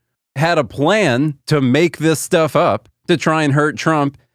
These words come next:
All the heads of everyone, of everything, were told that the Clinton campaign had a plan to make all this stuff up. And then we just keep going along with it.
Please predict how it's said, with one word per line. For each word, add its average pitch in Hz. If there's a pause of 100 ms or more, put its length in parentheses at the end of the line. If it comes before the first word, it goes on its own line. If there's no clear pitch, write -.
(180)
All 202
the 180
heads 165
of 151
everyone, 143
of 135
everything, 135
were 127
told 143
that 117
the 110
Clinton 131
campaign 120
had 117
a 110
plan 113 (360)
to 143
make 120
all 117
this 110
stuff 107
up. 101 (480)
And 160
then 165
we 156
just 147
keep 160
going 143
along 170
with 110
it. 101